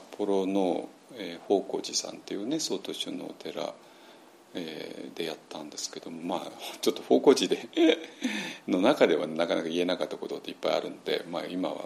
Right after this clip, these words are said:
もう法光寺じゃないんで、まあ、あの、言いますけれども、なんていうかな、あの、ようやく曹洞宗に対してどう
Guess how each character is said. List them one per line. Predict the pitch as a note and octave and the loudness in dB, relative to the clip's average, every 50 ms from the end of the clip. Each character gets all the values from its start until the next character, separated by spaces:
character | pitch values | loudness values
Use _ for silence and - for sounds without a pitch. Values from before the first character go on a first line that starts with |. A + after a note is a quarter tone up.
| - - - | -12 -12 -12
も | D#2+ D2+ | -12 -12
う | - | -10
法 | - - | -10 -10
光 | - - - | -8 -8 -8
寺 | - | -8
じ | - - - - | -8 -8 -8 -10
ゃ | |
な | - - D#2+ | -10 -10 -12
い | - | -12
ん | - - | -12 -14
で、 | - - - - - - - | -12 -12 -14 -14 -14 -12 -10
ま | D#2 | -8
あ、 | D2 - - - - - - - - - - - - - - - | -8 -8 -10 -12 -20 -20 -20 -20 -20 -20 -20 -20 -20 -14 -10 -10
あ | D#2 D2+ | -10 -10
の、 | - - | -10 -12
言 | - D#2+ | -12 -12
い | D#2+ D#2 | -12 -10
ま | - D2 | -8 -6
す | - - - | -6 -6 -6
け | - | -6
れ | - E2 | -12 -12
ど | - - - F#2+ | -10 -10 -8 -6
も、 | G2+ A2 G#2+ F2+ D#2 - - - - - - - - - - - - - - - - - - A3 | -4 -2 0 0 0 -2 -4 -12 -20 -20 -20 -20 -20 -20 -20 -20 -20 -20 -20 -20 -20 -14 -8 -4
な | - C#4 | -2 -2
ん | D#4 - | -2 -2
て | - F2+ | -2 -2
い | |
う | - | -2
か | E2 E2 | -2 -4
な、 | D#2 D2 - - - - - - | -6 -8 -8 -12 -16 -20 -12 -8
あ | G2+ | -6
の、 | F2+ F2+ F2+ F2+ F2 F2 E2+ E2+ D#2+ D#2+ - - - - - - - - - - - - - - - - - - - - - - - - | -4 -4 -4 -4 -4 -4 -4 -4 -4 -6 -6 -8 -10 -12 -16 -18 -20 -20 -20 -20 -20 -20 -20 -20 -20 -20 -20 -20 -20 -20 -20 -20 -12 -2
よ | C3 C#3 D#3+ | 0 4 4
う | |
や | F3 E3+ | 4 4
く | F3 - D3+ C#3+ C3+ B2+ A#2 A2 - - - - - - - - - - - - - - - - - - - - - - - - - - | 4 4 4 6 8 8 8 6 4 0 -4 -12 -20 -20 -20 -20 -20 -20 -20 -20 -20 -20 -20 -20 -20 -20 -20 -20 -20 -20 -20 -20 -16 -10
曹 | - - - A2+ | -8 -4 -4 -4
洞 | - - A#2+ G#2 | -4 -2 -2 -2
宗 | - - - F#2 F2+ F2 F2 E2+ E2 E2 D#2+ E2+ - - - - - - - - - - - - - - - - | 0 0 2 2 4 4 4 2 2 0 -2 -4 -4 -6 -6 -6 -6 -8 -8 -8 -8 -8 -8 -8 -6 -6 -6 -4
に | - G2+ G2 | -4 -4 -4
対 | G2 - G#2 G2 F2 F2 | -2 2 2 2 4 2
し | - - | 0 -2
て | - - F#2+ F2+ | -2 0 0 0
ど | F2 - - B2+ C#3 B2 F#2+ E2+ | 0 2 4 6 8 8 8 6
う | - | 4